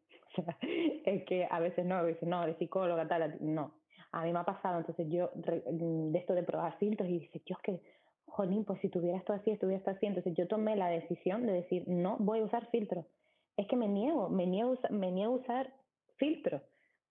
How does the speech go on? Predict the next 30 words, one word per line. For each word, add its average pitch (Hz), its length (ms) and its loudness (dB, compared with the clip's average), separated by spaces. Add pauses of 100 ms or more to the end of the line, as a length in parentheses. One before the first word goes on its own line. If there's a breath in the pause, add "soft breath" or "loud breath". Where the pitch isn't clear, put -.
porque, 170 1000 2
porque 190 280 0
no, 190 240 0
porque 220 200 0
me, 180 180 -4
me, 180 240 0
me 185 160 2
afecta 196 520 0
por 175 140 2
muchas, 226 400 0 (180)
eh, 220 380 0
herramientas 208 500 0
que 226 120 2
tenga, 240 360 2
por 196 120 2
mucho 190 260 2
trabajo 226 340 0
personal 208 440 0
que, 190 300 0
que 196 120 2
tenga, 233 360 0 (420 loud breath)
también 196 360 2
me 254 80 4
afecta. 247 340 0
Entonces, 170 440 -2
como, 156 300 -2
no 190 320 2
quiero 247 220 2
usar 220 320 -2
filtros, 151 360 -2